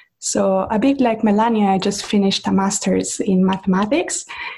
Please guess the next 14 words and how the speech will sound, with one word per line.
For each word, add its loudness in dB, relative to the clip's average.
and 0
now 2
I'm 2
trying 0
to 0
bridge, 0
to 0
do 2
this 0
bridge -2
between 0
my 2
theoretical 0
knowledge 2